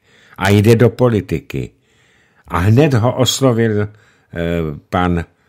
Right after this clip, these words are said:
pan Rakušan, Vít Rakušan ze stanu, že tam může jít k sobě. Doufaje, že mu tam přitáhne do té skomírající strany nějaké lidi. Já jsem jenom zvědavý,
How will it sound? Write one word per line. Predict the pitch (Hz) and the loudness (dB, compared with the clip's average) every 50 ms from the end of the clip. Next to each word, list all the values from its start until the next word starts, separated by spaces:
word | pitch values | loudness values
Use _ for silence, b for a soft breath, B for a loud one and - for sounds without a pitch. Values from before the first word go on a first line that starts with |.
| _ _ _ _ - | _ _ _ _ -10
pan | 87 85 85 82 80 | -8 -8 -6 -6 -6
Rakušan, | 82 78 76 98 117 - - 143 131 - - 120 120 110 98 | -6 -4 -4 -4 -4 -2 -2 -4 -4 -2 -2 -2 -2 0 0
Vít | 85 92 90 - 87 | -2 -2 -2 -2 -2
Rakušan | 76 85 98 - - 139 131 - - 120 117 110 | -2 -2 -2 -2 -2 -4 -2 -2 -2 -2 -2 0
ze | 85 95 107 | 0 -2 -2
stanu, | - - - - 127 127 123 123 123 117 b b b b b b b - | -2 -4 -2 0 0 2 2 2 0 0 b b b b b b b -6
že | 87 95 104 | -2 -2 -2
tam | 104 120 113 110 | 0 0 0 0
může | 107 92 87 104 | 0 0 0 0
jít | 107 104 95 | 0 -2 -2
k | - | -4
sobě. | - - 104 98 90 110 110 | -2 0 0 0 2 0 0
Doufaje, | 98 92 104 113 160 190 185 - - - 139 113 98 92 92 92 101 120 120 b b b b b b b b b _ | 0 0 0 0 0 0 -2 -6 -6 -2 -2 0 2 2 2 2 0 0 -4 b b b b b b b b b _
že | 87 80 82 95 | -6 -4 -2 0
mu | 104 113 117 | 0 0 0
tam | 110 - 113 107 101 | 0 0 0 0 0
přitáhne | - - 110 98 - 110 101 90 101 107 104 107 104 | -2 -4 -4 -2 0 0 0 2 2 2 2 2 2
do | 90 95 90 | 0 -2 -2
té | - 101 98 | -2 -2 -2
skomírající | - - - - 101 95 98 98 98 98 104 104 98 - - 95 | -2 -2 -2 -2 -2 0 0 0 0 0 0 -2 -2 -2 -4 -6
strany | - - - 95 92 92 95 95 | -6 -4 -4 -2 -2 0 0 -2
nějaké | 95 98 95 90 - - 98 95 92 | -2 -2 -2 -4 -4 -4 -4 -4 -4
lidi. | 87 90 87 76 71 67 65 - _ b b b b b b b b b b b b b b b _ _ _ | -4 -6 -8 -8 -10 -12 -14 -14 _ b b b b b b b b b b b b b b b _ _ _
Já | - 87 87 87 90 80 85 85 | -6 -4 -2 -2 -2 -4 -6 -12
jsem | 82 - - - - - 104 107 104 90 | -16 -18 -20 -18 -8 -6 -4 -4 -2 -2
jenom | 85 110 113 117 104 | -2 -2 -2 -2 -2
zvědavý, | 90 73 76 78 85 87 87 85 90 87 85 85 85 82 80 80 80 82 95 120 120 | -2 -4 -2 -2 0 0 0 2 0 0 0 0 0 0 0 0 0 -2 -2 -4 -4